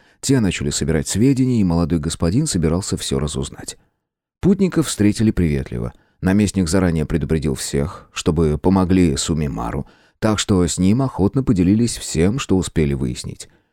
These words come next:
Местный староста, подавая молодому господину и Юкии чай и сладости, рассказал,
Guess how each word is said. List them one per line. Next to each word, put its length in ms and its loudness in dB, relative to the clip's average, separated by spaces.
Местный 380 2
староста, 600 0
подавая 360 4
молодому 420 2
господину 640 0
и 60 0
Юкии 560 0
чай 340 0
и 20 -4
сладости, 500 -4
рассказал, 540 -2